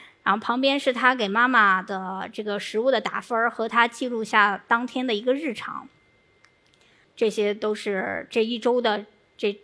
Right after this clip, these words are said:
这些吃的。然后她在做这本书的过程中呢，我其实就，就特别羡慕地跟她说，我说，我说，“你妈妈也太厉害了，能做这么多好吃的。”嗯，然后她也特自豪，她说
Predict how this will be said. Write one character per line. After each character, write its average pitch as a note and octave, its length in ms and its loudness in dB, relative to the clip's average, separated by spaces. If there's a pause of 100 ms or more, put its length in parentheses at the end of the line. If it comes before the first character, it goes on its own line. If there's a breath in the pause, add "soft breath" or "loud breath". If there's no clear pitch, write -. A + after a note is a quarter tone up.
(240)
这 G#3+ 160 2
些 G3+ 340 0
吃 A#3+ 300 2
的。 A3+ 180 -2 (480 loud breath)
然 G3+ 100 2
后 A#3 80 0
她 C#4 160 6
在 C#4 200 6
做 D4 200 0
这 D4 140 0
本 A3 160 2
书 - 180 -8
的 E4 80 -2
过 D4+ 200 0
程 G3 260 -4
中 G#3+ 220 -6
呢， G3 260 -6 (140)
我 G#3+ 160 -6
其 A3+ 180 -6
实 C#4 260 -4 (160)
就， C4+ 240 -4 (600)
就 C4+ 180 2
特 C4 320 0
别 B3 240 2
羡 C#4+ 320 0
慕 F#3 320 -6 (240 loud breath)
地 F3+ 200 2
跟 G#3+ 140 -2
她 G#3 160 -2
说， G#3+ 200 -2
我 G3 100 -4
说， C4+ 180 -2 (360)
我 G#3+ 80 -10
说 C4 140 -4
，“你 B3 100 0
妈 A#3+ 180 4
妈 C4+ 80 2
也 F#3+ 120 2
太 A#3+ 360 6
厉 G3 180 0
害 F#3 260 0
了， F#3 120 -6
能 G#3+ 160 -8
做 C4 180 -2
这 F#4+ 240 -4
么 A#3 120 -2
多 G3 120 -4
好 F#3 220 -4
吃 - 260 -12
的。” - 220 -8 (600 loud breath)
嗯， G3+ 440 -2
然 G3+ 120 -4
后 G#3+ 60 -2
她 C4+ 220 0
也 - 80 0
特 - 180 -4
自 A3 180 -6
豪， - 280 -8
她 - 120 -14
说 A3 280 -6